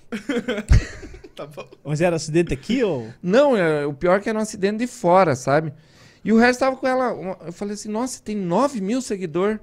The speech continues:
Speaker 3: Ele falou, "Tenho." Eu falei assim, "Você não usa pra nada?" "Não, não publico nada." Eu falei, "Não, vamos publicar alguma coisa.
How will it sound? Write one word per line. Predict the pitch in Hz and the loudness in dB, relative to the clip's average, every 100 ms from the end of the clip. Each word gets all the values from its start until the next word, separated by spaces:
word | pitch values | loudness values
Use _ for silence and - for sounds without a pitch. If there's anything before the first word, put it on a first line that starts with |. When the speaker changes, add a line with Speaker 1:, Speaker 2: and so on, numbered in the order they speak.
| - _ _ | -14 _ _
Speaker 3:
Ele | 139 | -10
falou, | 175 180 | -4 -4
"Tenho." | 180 180 175 147 101 - _ _ _ _ _ _ - | -2 0 0 0 -4 -10 _ _ _ _ _ _ -10
Eu | 160 | -6
falei | 208 208 | -4 -4
assim, | 226 | -4
"Você | 220 240 | -4 -2
não | 262 | -2
usa | 277 | -2
pra | 262 226 214 | 0 2 2
nada?" | 247 | 0
"Não, | 269 294 320 | 0 2 2
não | 226 190 | 0 -2
publico | 208 190 254 302 | -4 -4 -6 -4
nada." | 247 233 | -4 -4
Eu | |
falei, | 226 214 | -4 -6
"Não, | 202 269 | -2 -2
vamos | 277 208 208 | 0 -2 -4
publicar | 233 240 254 | -8 -8 -2
alguma | 247 247 254 | -2 -2 -6
coisa. | 254 254 294 320 135 | -6 -2 -2 -2 -8